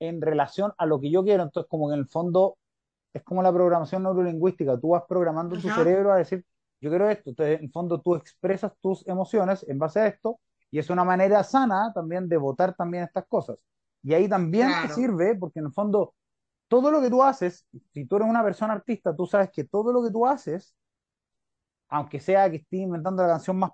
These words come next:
Speaker 1: pop del mundo, por decirte, no sé, po, Ariana Grande, ¿de qué canta? Canta de, no sé, del weón que le gusta, de un desamor. Igual eso viene de alguna parte de verdad, ¿me entendí?
Speaker 2: Claro,
Speaker 1: Eso viene de
Speaker 2: claro.
Speaker 1: algo emocional de verdad.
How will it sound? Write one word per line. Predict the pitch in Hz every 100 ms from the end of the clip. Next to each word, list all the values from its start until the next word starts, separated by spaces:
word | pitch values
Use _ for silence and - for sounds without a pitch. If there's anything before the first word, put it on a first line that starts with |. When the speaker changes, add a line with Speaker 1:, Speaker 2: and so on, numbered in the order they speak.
| _
Speaker 1:
pop | 190 202
del | - 190
mundo, | 208 208 160 151 262 - _ _ _ _ _ _ _ _
por | 165
decirte, | 175 208 170 202
no | 196
sé, | - 139
po, | 120 120
Ariana | 143 190 196
Grande, | 185 185 147 131
¿de | 123 135
qué | 175
canta? | 160 127 - 131
Canta | 156 170 - 170
de, | 160 156 156
no | 151
sé, | -
del | 120 123 123 127 123
weón | 139 156
que | 170
le | 170
gusta, | 165 139 120 98 - _ _ _ -
de | 139 147
un | 151 160
desamor. | - 180 175 151 113 - _ _ _ _ _ _ _ _ _ _ -
Igual | 175 240
eso | 339 339 294
viene | 214 269 294
de | 240
alguna | 196 185 247 220
parte | 240 247
de | 247 190
verdad, | 151 131 226
¿me | 196
entendí? | 131 131 127 190 - _
Speaker 2:
Claro, | - 220 208 226 262 302 269
Speaker 1:
Eso |
viene | 190 277 285
de | 262
Speaker 2:
claro. |
Speaker 1:
algo | 254 302 226 196 202
emocional | 202 196 196 226 233
de |
verdad. | 233 208 214 277